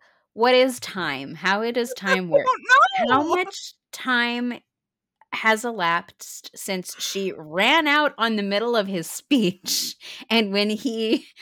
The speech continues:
Speaker 1: horse and hounds her book signing? 'Cause it sounds like she ha-, she's had enough time to write this frickin' novel, or some of it
Speaker 2: I
Speaker 1: anyway.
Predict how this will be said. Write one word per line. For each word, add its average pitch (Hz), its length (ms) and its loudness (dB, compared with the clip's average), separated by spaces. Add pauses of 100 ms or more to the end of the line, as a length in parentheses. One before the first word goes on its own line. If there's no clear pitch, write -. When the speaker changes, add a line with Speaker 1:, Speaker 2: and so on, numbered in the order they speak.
(100)
Speaker 1:
horse 226 320 0
and 233 140 0
hounds 208 600 -2
her 190 480 0
book 180 240 -4
signing? 143 560 -8 (420)
'Cause 277 140 -2
it 294 160 -4
sounds 349 340 0
like 294 140 -6
she 285 160 -4
ha-, 254 160 -4
she's 240 180 -12
had 285 140 -2
enough 277 240 -4
time 285 280 -6
to 180 100 -8
write 196 280 -4
this 202 160 -12
frickin' 214 380 -8
novel, 202 560 -6 (600)
or 202 120 -4
some 196 260 -4
of 247 120 -4
it 214 100 2
Speaker 2:
I 466 420 4
Speaker 1:
anyway. 294 180 -4